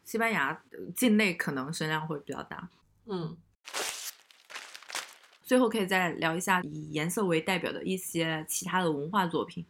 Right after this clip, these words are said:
Speaker 1: 比如我们前面有提到了一下韦斯安德森的电影。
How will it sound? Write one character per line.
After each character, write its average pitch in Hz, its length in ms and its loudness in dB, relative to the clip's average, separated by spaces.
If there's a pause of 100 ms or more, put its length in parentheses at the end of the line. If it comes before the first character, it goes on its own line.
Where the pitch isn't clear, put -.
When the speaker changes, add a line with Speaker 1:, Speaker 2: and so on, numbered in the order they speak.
(120)
Speaker 1:
比 - 80 -4
如 160 80 6
我 156 60 4
们 151 300 -2
前 160 140 -6
面 175 120 2
有 165 60 2
提 160 160 -6
到 156 180 4
了 117 260 0
一 87 60 -4
下 156 260 2
韦 127 140 0
斯 - 140 -6
安 160 100 -2
德 151 100 -2
森 156 160 -4
的 143 220 -6 (280)
电 175 160 2
影。 127 240 -8